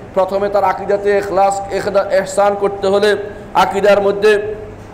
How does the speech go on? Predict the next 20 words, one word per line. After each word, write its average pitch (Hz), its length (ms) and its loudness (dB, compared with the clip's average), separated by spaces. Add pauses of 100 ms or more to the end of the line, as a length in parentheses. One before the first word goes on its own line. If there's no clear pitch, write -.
(400)
তখন 202 320 0
সে 208 300 0 (300)
প্রথম 226 420 2
বিশ্বাস 226 380 2
করতে 220 300 0
হবে 196 460 4 (200)
যে 185 100 2
রব্বুল 214 300 2
ইজ্জত 208 360 4 (120)
তিনি 202 400 -2
আক-, 180 380 -2
একমাত্র 190 520 0
আমার 190 320 4
খালেক, 190 600 4 (340)
তিনি 190 520 0
আমার 185 420 4
রাজেক, 180 480 4 (100)
তিনি 185 280 -2
আমার 180 220 4
মুদাব্বির 180 520 0